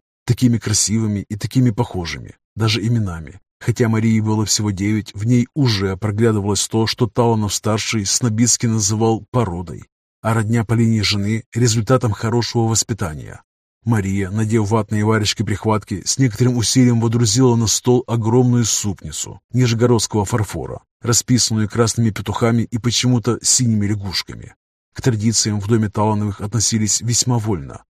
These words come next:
подавая в страшной трёхцветной посудине всё, что угодно, от любимого дедового борща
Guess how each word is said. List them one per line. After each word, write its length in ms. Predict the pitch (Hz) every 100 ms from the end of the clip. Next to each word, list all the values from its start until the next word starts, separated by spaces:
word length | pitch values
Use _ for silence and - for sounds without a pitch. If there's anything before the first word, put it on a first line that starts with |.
| _
подавая 440 | 139 131 120 101 95
в 60 |
страшной 520 | - 95 104 - 98 90
трёхцветной 600 | - 127 - - 123 110 101
посудине 600 | 101 - 120 110 110 92
всё, 240 | - 131
что 180 | - 120
угодно, 540 | 104 90 71 - - _ -
от 160 | 110 113
любимого 500 | 123 123 123 110 107
дедового 380 | 120 110 107
борща 560 | 95 90 - - 104